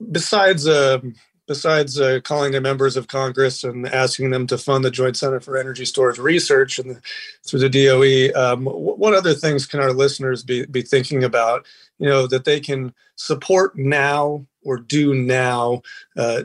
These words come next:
to help make sure that the work you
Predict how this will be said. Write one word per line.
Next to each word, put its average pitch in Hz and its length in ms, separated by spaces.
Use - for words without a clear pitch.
to 135 220
help 160 380
make 135 260
sure 135 440
that 120 340
the 120 80
work 135 360
you 139 500